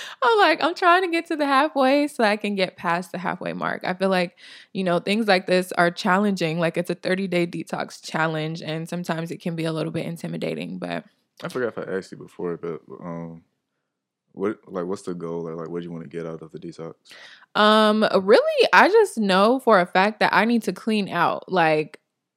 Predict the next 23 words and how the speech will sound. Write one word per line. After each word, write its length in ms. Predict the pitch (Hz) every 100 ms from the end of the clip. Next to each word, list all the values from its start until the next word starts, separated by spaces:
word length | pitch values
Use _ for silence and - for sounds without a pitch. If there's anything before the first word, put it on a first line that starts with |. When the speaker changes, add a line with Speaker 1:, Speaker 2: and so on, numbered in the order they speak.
| _ _ _ _ _ _ _ _ _ _ 202
Speaker 1:
I 120 | 294
don't 200 | 359 -
eat 180 | 240 185
good. 260 | 147 85 -
<laughs> 0 | 415 - - - -
And 320 | 226 233 226 -
I 140 | 208
think 340 | 214 226 294
that, 320 | 226 208 196 - - - - _
um, 540 | 196 196 185 165 156 - _
you 160 | 214 262
know 300 | 220 196 196
how 160 | 190
people 240 | 202 196 190
say 140 | 180
you 80 | 180
are 140 | 165 170
what 160 | 180
you 80 | -
eat. 220 | 185 185 -
I 100 | 175
feel 200 | 185 196
like 280 | 190 175